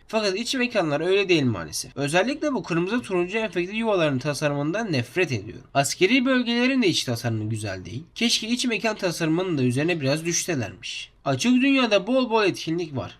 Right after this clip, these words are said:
Hızlıca bir noktadan diğerine gitmek, belirli bir süre içinde belirli bir silahla belirli düşmanları yok etmek, yüksek atlama yaparak deliği tutturmaya çalışmak,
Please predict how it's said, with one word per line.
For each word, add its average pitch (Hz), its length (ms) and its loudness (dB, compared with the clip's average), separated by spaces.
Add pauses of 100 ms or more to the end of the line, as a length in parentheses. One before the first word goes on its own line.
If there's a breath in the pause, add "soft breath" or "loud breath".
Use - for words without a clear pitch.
Hızlıca 247 420 0
bir 277 100 2
noktadan 233 400 0
diğerine 214 300 0
gitmek, 202 640 -8
belirli 143 380 2
bir 190 60 -6
süre 180 260 2
içinde 180 380 -2
belirli 135 380 4
bir 175 80 -2
silahla 170 520 -2
belirli 139 280 0
düşmanları 160 580 0
yok 180 220 -2
etmek, 170 480 -2
yüksek 165 340 -2
atlama 165 320 0
yaparak 175 400 -2
deliği 139 300 2
tutturmaya 156 520 -4
çalışmak, 170 640 -6